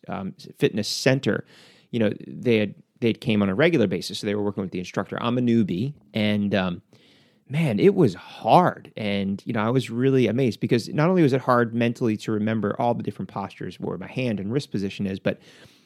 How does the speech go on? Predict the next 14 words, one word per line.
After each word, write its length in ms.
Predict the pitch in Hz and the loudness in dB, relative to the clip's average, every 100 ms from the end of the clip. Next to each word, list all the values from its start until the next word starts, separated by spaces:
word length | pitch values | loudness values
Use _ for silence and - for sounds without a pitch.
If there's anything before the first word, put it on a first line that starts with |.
| - | 2
you 80 | 123 | 2
know, 60 | |
it 100 | 110 | 4
definitely, 600 | 160 180 202 160 110 110 - - | 2 2 2 2 2 -2 -8 -6
you 80 | 117 | 0
know, 120 | 101 | 0
worked 580 | 104 107 117 117 - - - | 0 0 0 -2 -12 -18 -14
you 420 | 104 104 104 104 - | -6 -2 0 0 -2
in 120 | 104 | -4
a 80 | 101 | -4
very 260 | 117 151 135 | -4 -4 -6
different 420 | - 104 107 - | -8 -8 -10 -10
way. 580 | 110 170 110 87 101 147 - | -6 -4 -4 -4 -8 -10 -12
Um, 440 | 104 101 95 95 | -8 -6 -6 -8